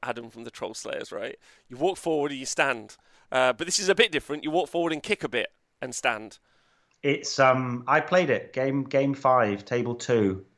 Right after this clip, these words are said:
Speaker 2: Uh, I had a rush of blood to the head and threw away Nagash. Um, but I can give you some insights. It's
Speaker 1: <laughs> Please, please, 'cause I'm really struggling to get any insights, <laughs> so.
Speaker 2: It's really, really strong,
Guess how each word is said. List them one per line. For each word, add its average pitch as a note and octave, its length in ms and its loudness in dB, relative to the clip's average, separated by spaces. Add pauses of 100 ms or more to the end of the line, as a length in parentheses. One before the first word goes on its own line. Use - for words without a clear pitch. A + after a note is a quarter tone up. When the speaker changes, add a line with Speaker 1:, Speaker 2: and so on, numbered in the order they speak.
Speaker 2:
Uh, G2+ 460 6
I G#2+ 80 6
had A#2 160 2
a A2+ 40 -2
rush A#2 240 2
of A2 80 -6
blood A#2 220 2
to - 80 -16
the A2+ 80 0
head A#2 240 6
and G2+ 260 0
threw A#2+ 220 2
away G#2 180 4
Nagash. G#2+ 580 2 (540)
Um, F#2+ 760 0 (120)
but G2+ 400 4 (380)
I G#2 100 2
can A#2 180 -4
give A#2 140 0
you G#2+ 100 -2
some B2 220 2
insights. G#2 640 0 (520)
It's - 400 -4 (200)
Speaker 1:
<laughs> - 500 -12
Please, F#3 340 2 (200)
please, G#3+ 340 6 (260)
'cause F#3+ 200 6
I'm E3+ 140 6 (140)
really A3 260 4
struggling A3 460 6
to A3 100 0
get G3+ 240 8
any E3 140 4
insights, D#3 600 0
<laughs> - 0 -
so. - 160 4 (100)
Speaker 2:
It's - 380 4
really, F3 420 4 (120)
really C#3+ 260 6
strong, A2+ 580 4